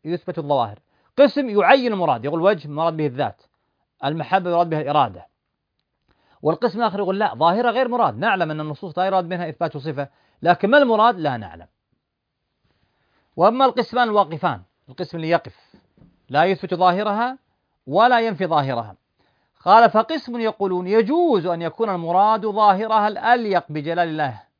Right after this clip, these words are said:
ويجوز أن لا يكون المراد صفة لله ونحو ذلك". يجوز أن يكون ظاهرها مراد صفة، ويجوز أن يكون ظاهرها غير مراد. إذن هؤلاء إيش؟ لا يعينون،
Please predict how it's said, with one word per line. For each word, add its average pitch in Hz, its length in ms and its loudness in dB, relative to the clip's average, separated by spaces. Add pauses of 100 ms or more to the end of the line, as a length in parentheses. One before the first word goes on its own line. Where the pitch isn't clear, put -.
(640)
ويجوز 262 720 6
أن 208 240 -4
لا 220 160 2
يكون 185 260 -4
المراد 175 420 -2
صفة 180 420 -6
لله 175 340 -4
ونحو 175 260 -8
ذلك". 127 500 -10 (320)
يجوز 202 500 0
أن 175 100 -2
يكون 170 260 -6
ظاهرها 170 420 0
مراد 143 360 -2 (340)
صفة، 214 420 -4 (340)
ويجوز 233 280 0
أن 220 80 -2
يكون 190 200 -6
ظاهرها 175 340 2
غير 151 180 -4
مراد. 110 240 -8 (120)
إذن 190 200 -4
هؤلاء 190 340 -2
إيش؟ 160 320 -8 (180)
لا 180 140 2
يعينون، 147 460 -2